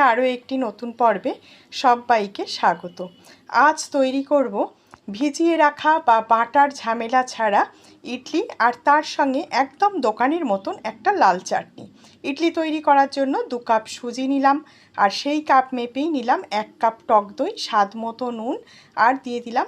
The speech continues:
হাফ কাপ জল। এবারে খুব ভালো করে সুজি আর টক দই মিশিয়ে নিতে হবে। একটু সময় নিয়ে একটা হাতা কিংবা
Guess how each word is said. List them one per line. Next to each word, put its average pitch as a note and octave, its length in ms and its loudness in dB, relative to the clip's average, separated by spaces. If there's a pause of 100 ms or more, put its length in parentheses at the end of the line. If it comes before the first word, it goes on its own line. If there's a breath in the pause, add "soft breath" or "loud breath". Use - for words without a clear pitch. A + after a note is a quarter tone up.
হাফ G3 400 -4
কাপ G#4 260 -4
জল। F3+ 280 -6 (500 soft breath)
এবারে D#4 340 0
খুব E4 300 -6
ভালো A3+ 320 -2
করে C#4+ 260 -4 (100)
সুজি A#3 420 -8 (120)
আর A3 140 2 (140)
টক A3+ 200 4 (100)
দই G3+ 180 -4 (380 soft breath)
মিশিয়ে B3+ 440 -2
নিতে B3+ 280 -2
হবে। A#3 280 -2 (400 soft breath)
একটু - 320 -6 (100)
সময় C#4+ 420 2
নিয়ে C#4+ 240 -2 (160)
একটা A3 320 0
হাতা A3+ 440 0
কিংবা B3 400 -2